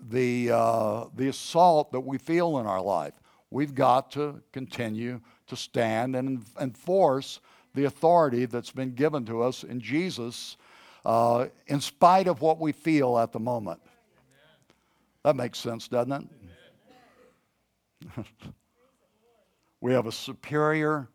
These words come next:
spiritual strategy. And then finally tonight, we have s-, superior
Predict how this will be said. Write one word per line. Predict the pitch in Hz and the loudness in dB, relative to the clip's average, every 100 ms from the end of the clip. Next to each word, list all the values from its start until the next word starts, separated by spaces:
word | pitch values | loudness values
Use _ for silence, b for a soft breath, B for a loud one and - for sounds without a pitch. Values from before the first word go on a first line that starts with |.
| _ | _
spiritual | - - 143 139 - 131 127 120 | -20 -8 -4 -4 -4 -6 -8 -12
strategy. | - 131 117 101 92 98 101 b b b - | -12 0 0 0 -4 -6 -8 b b b -6
And | 123 | -4
then | 120 | -4
finally | 98 131 135 120 110 | 0 2 2 -4 -2
tonight, | 113 110 | -2 -2
we | 107 110 | -2 0
have | 110 104 | 0 -2
s-, | 107 _ - | -12 _ -18
superior | - 104 135 135 135 135 135 | -16 -10 -4 -2 0 -2 -4